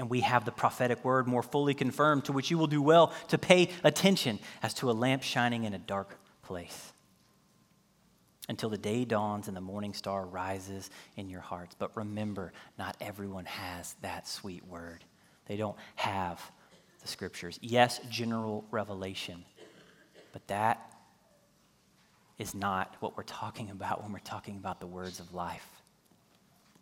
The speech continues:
And that con-, concludes our account of the rich man and Lazarus and the great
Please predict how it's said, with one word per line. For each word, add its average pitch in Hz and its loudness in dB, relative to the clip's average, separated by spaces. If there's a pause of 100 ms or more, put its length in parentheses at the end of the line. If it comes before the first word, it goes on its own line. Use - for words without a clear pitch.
(640)
And 117 -4
that 131 6
con-, 147 -4
concludes 135 0
our 107 2
account - -2
of 107 -4
the 104 -6
rich 101 -6
man 101 -6
and 98 -6
Lazarus 95 -6
and 90 -12 (280)
the 107 -8
great 101 -4